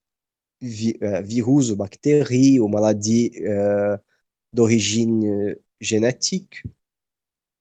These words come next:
Alors, euh, ça, ça,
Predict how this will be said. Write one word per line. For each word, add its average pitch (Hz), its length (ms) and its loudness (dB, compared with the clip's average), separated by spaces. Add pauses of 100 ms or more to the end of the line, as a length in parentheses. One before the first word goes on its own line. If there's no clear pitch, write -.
(720)
Alors, 117 520 2 (140)
euh, 107 680 0 (1000)
ça, 107 480 0 (500)
ça, 101 800 -2